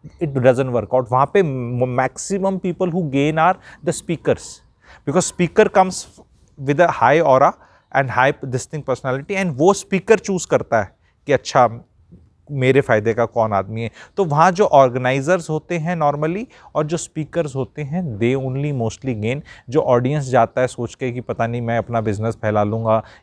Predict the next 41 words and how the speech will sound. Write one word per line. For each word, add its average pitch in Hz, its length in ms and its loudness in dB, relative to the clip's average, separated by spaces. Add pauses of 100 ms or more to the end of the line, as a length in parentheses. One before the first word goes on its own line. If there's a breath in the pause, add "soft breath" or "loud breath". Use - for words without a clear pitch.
या 117 80 0
जुगाड़ 104 380 2
कर 107 180 -2
लूँगा 110 300 -2
या 110 160 0
मेरा 107 220 -2
ये 107 200 0
हो 104 140 -2
जाएगा, 104 320 0
वो 107 160 -2
हो 104 100 -2
जाएगा, 117 400 0 (400 loud breath)
it 156 240 -4 (280)
doesn't 113 480 0 (280)
happen 110 240 -6
that 90 260 -6
way। - 460 -20
तो 120 80 -4
this 120 200 0
is 127 300 -6 (180)
a 123 100 0
fact - 380 -2
of 101 80 -4
life, 117 280 -2 (380 loud breath)
networking 110 720 -2
is 101 80 -8
important। 104 520 -4
ये 113 140 0
थोड़ा, 113 340 2 (240)
I 117 180 2
hope 139 300 2 (100)
मेरा 113 240 0
सारा 113 280 2
वीडियो 113 400 0 (260 loud breath)
लोग 117 180 2
मम्बो 113 300 0
जम्बो 120 300 2
नहीं 117 160 -2
समझ 113 260 -6
में 113 160 -2
आया, 139 220 2